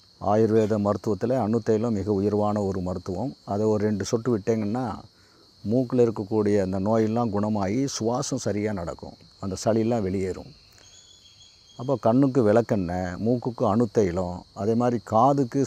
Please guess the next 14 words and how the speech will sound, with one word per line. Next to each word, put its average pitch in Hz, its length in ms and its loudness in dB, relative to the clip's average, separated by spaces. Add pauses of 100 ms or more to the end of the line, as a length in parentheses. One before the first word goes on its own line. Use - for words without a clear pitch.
சுத்தப்படுத்தக்கூடாது. 95 800 -4
எப்போதுமே 123 400 2 (120)
காதை 120 360 4
சுத்தப்படுத்தக்கூடாது. 95 1000 -6 (920)
காதுல 143 480 4
ஒரு 135 160 6
சில 131 240 2
நோய் 131 260 2
தான் 123 160 2
வரும். 87 240 -4 (180)
காது 113 260 4 (100)
இரைச்சல், 110 440 0 (720)
காது 107 320 0 (160)
கேளாமை, 110 520 2